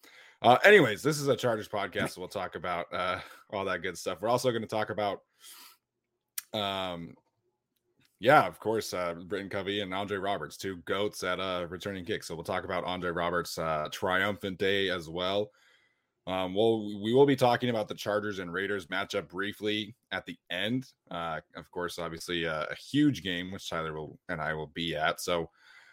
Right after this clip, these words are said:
um, let's dive right into, uh, this matchup. The Chargers, of course, beating the Denver Broncos thirty-four to thirteen.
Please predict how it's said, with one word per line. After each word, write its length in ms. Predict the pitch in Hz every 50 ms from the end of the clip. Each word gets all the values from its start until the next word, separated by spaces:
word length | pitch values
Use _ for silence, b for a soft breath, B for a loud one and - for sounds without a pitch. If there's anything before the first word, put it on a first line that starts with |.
| B B -
um, 480 | 98 101 101 101 101 101 98 87 - - - 104
let's 240 | 131 156 170 -
dive 240 | - 185 185 180 151
right 240 | 147 143 135 131 131 - 117
into, 840 | 120 120 117 120 110 - - 107 107 101 98 98 95 95 90 85 - _ _ _ _ _ _ _ _ _ _ _ _ _ - - - - 110
uh, 240 | 101 98 101 - 104
this 240 | 107 113 104 -
matchup. 420 | 104 101 101 98 98 - 98 90 80
The 80 | 87
Chargers, 460 | 82 - 110 101 98 90 98 98 87 87
of 120 | 82 -
course, 440 | - 98 92 90 87 - - - - _ _ -
beating 280 | 107 117 117 117 107 95
the 120 | 92 90
Denver 240 | 90 90 87 90 80
Broncos 420 | 82 87 85 85 85 85 82 -
thirty-four 600 | - 98 95 92 87 85 - - 92 90 90 87 85
to 200 | - 87 85 78
thirteen. 760 | - - - 90 82 73 - - 123 131 131 131 131 127